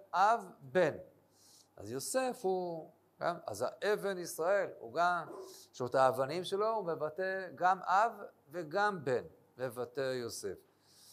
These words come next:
כן? יוסף מקבל ברכה מאבא שלו, שמענו, בסוף ספר בראשית, אבל הוא מקבל פעמיים. פעם אחת הוא מקבל בסוף הפרשה, יחד עם כל השבטים, עם כל האחים, אחד משנים עשר האחים,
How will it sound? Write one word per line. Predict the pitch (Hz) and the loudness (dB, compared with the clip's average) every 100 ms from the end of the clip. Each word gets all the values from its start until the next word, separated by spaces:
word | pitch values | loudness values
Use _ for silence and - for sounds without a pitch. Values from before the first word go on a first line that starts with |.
| - _ | -20 _
כן? | - 113 107 - _ _ _ _ _ - | -8 -8 -8 -18 _ _ _ _ _ -10
יוסף | 117 123 202 220 220 | -8 -2 2 2 0
מקבל | 175 160 143 190 | -2 0 4 2
ברכה | 185 175 175 214 226 | 2 -2 0 2 2
מאבא | 196 165 180 202 | 2 4 4 4
שלו, | 190 147 113 98 - _ _ | -2 -2 -2 -4 -12 _ _
שמענו, | - 110 123 117 | -18 -14 -12 -14
בסוף | 117 - 156 - | -14 -6 -4 -4
ספר | 180 170 | -6 -4
בראשית, | 170 180 180 | 0 0 0
אבל | 147 | -2
הוא | 135 | -2
מקבל | 127 117 135 | -4 -4 0
פעמיים. | 143 131 135 160 147 - _ _ _ _ _ _ _ _ _ _ _ _ | 4 4 4 -2 -4 -14 _ _ _ _ _ _ _ _ _ _ _ _
פעם | 165 202 208 | 4 4 4
אחת | 160 160 165 | 2 2 2
הוא | 165 | -2
מקבל | 151 156 135 151 151 156 160 - _ _ _ - | -6 -6 -2 -2 -2 -4 -6 -14 _ _ _ -20
בסוף | 110 - 156 | -10 -4 -2
הפרשה, | 156 147 131 127 147 | -2 -2 -2 0 -2
יחד | 135 139 | 0 -2
עם | 139 | -6
כל | - 160 | -4 -4
השבטים, | 160 160 175 196 | -2 -6 -4 -4
עם | 170 | -2
כל | 175 190 | -2 0
האחים, | 196 190 185 - | -2 -6 -12 -10
אחד | - 151 | -6 -6
משנים | 156 147 147 156 | -6 -14 -14 -12
עשר | 151 160 156 | -6 0 2
האחים, | 160 165 185 185 | 4 2 0 -6